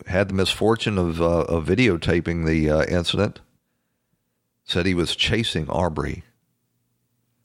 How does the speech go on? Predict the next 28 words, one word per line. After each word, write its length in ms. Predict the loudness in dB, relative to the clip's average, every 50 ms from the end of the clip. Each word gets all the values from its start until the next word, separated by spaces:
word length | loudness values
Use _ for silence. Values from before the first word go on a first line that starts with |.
| _ _ _ _ _ _
He 100 | -4 0
was 240 | 2 2 2 0 0
monitoring 680 | -2 0 0 2 0 0 -2 -4 -4 -4 -4 -4 -4 -2
him 460 | -2 0 0 0 0 0 -2 -2 -4 -8 _ _ _ _ _ _ _ _ _ _ _ _
from 200 | -4 -2 0 0
a 40 | 0
distance. 720 | 2 2 0 0 0 -2 -6 -6 -6 -6 -8 -10 -10 -14 -20 _ _ _ _ _ _ _ _ _ _ _ _ _ _ _ _ _ _ _ _ _ _ _ _ _ _ _ _ _ _ _ _ _ _ _ _ _ _ _ _ _ _ _ _ _ _ _ _ _ _ _ _ _ _ _ _ _
So 180 | _ -4 0 2
let's 280 | 2 2 2 0 0 0
talk 200 | 0 0 0 2
about 220 | 2 2 2 2
the 100 | 2 2
latest 380 | 2 2 2 2 2 0 0 2
racial 300 | 0 2 0 0 -2 -2
gaffe 380 | 0 0 2 2 0 0 -2 -4
of 120 | -6 -4
Joe 220 | -2 0 2 2
Biden. 540 | 2 0 0 2 2 2 0 -2 -6 -6 -4
He 80 | -2 0
was 200 | 0 0 0 0
appearing 440 | 0 0 2 2 2 2 2 0 -2
with 100 | -2 0
Charlemagne 760 | 0 0 2 2 4 4 4 4 2 2 2 2 2 2 0
the 60 | 0
God, 400 | 0 2 2 2 4 2 2 0
um, 300 | 0 -2 -2 -4 -4 -2
the 120 | -2 0
most 360 | 2 2 2 2 0 -4 -8